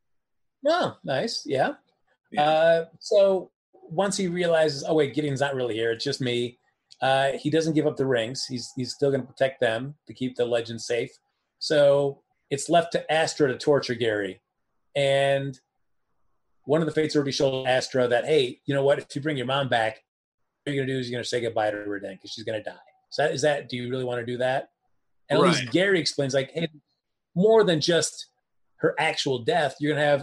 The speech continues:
Speaker 1: all these other memories between now and then as well. So shouldn't that count for something?"
Speaker 2: Yeah, I also think, I also like the idea that they're bringing up how much this is going to change her life.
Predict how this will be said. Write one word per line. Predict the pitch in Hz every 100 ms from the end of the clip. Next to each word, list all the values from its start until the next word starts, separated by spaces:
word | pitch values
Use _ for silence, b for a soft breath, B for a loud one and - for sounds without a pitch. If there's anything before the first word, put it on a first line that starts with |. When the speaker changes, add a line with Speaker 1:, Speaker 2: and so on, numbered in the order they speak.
| -
Speaker 1:
all | 147 165
these | 143
other | 160 147
memories | 143 143 139 135 123
between | - - 147 127
now | 131 131
and | 123
then | 123 120 120 - _ -
as | 110
well. | 156 170 110
So | - 123 123 _ _
shouldn't | - 170 139
that | 151 -
count | 104 -
for |
something?" | - 98 - - _ _ _ _ _ B B B B _
Speaker 2:
Yeah, | 104 117 120 104 95 - -
I | 123
also | 175 190 - 147
think, | - 135 110 -
I | 127
also | 180 226 185 131
like | 120 120 101 -
the | 101 98
idea | 95 92 101
that | 95 90
they're | 85
bringing | 98 104 90 95
up | 90 -
how | 107 101
much | 98 101 -
this | 101
is | 101 95
going | 98 90
to | 87
change | - 95 92 -
her |
life. | 87 80 85 -